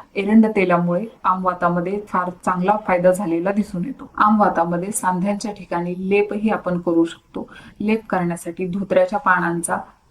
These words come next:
किंवा एरंड किंवा शुंठीचा लेप आपण देऊ शकतो. अ, धोत्र्याची पानं वाटून थोडंसं त्यांना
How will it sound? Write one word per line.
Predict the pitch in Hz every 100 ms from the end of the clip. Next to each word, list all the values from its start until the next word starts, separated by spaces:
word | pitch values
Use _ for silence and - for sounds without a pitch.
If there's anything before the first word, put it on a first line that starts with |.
| _
किंवा | 214 190 175 - - - - -
एरंड | 190 190 190 -
किंवा | 202 202 202
शुंठीचा | 208 190 208 202 214
लेप | 196 180 175
आपण | 170 185 185
देऊ | 180 170
शकतो. | - - - 202 _ -
अ, | 185 180 180
धोत्र्याची | 175 196 190 190 214
पानं | 208 185 185
वाटून | 185 185 175 185 - -
थोडंसं | 202 185 185 185
त्यांना | 190 185